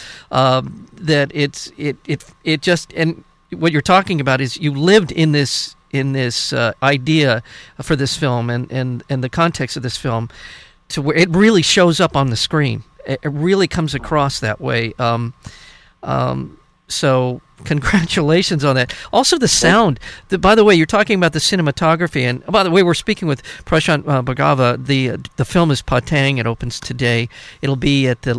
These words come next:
you know, you can see it tonight, uh, uh, for, uh,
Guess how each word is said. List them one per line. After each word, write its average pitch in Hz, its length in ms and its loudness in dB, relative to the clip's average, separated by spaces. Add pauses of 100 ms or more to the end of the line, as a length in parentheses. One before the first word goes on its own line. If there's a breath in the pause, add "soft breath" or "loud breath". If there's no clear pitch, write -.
(120)
you - 80 -6
know, 131 80 0
you 127 160 -8
can 147 100 -2
see - 220 0
it 139 160 -4
tonight, 147 560 0 (440)
uh, 120 220 -2 (380)
uh, 135 100 -4
for, 135 160 -4 (140)
uh, 123 280 -2